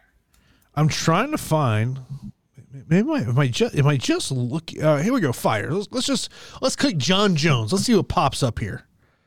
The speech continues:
Uh, John Jones, Venom, authentic Fight Night two point oh men's walkout jersey.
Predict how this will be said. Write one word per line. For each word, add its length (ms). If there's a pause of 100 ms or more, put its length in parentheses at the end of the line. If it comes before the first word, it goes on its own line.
(720)
Uh, 160
John 520
Jones, 680
Venom, 720 (640)
authentic 1080 (760)
Fight 420
Night 300
two 220
point 240
oh 160
men's 420
walkout 520
jersey. 640